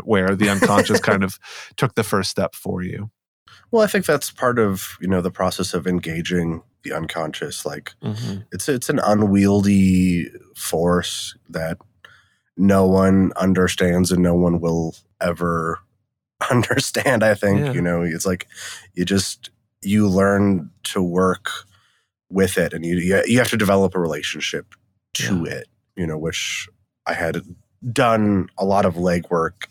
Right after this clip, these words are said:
Speaker 2: even before,
Speaker 1: Sure.
Speaker 2: you know, like, that coming to a head
Speaker 1: Mm-hmm.
Speaker 2: really happened.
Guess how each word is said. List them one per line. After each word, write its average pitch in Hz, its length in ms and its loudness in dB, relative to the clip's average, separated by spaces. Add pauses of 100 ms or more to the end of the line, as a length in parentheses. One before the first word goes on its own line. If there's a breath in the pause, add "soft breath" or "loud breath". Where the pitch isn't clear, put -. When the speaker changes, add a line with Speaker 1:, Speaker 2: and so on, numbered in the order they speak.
Speaker 2:
even 87 360 -4
before, 78 840 -6 (260)
Speaker 1:
Sure. - 480 -12
Speaker 2:
you 82 60 -6
know, 76 260 -6
like, 73 280 -10 (180)
that 87 240 -2
coming 76 300 -10
to 76 180 -8
a 71 40 -8
head - 280 -10 (320)
Speaker 1:
Mm-hmm. 117 260 -2
Speaker 2:
really 78 200 -8
happened. - 560 -14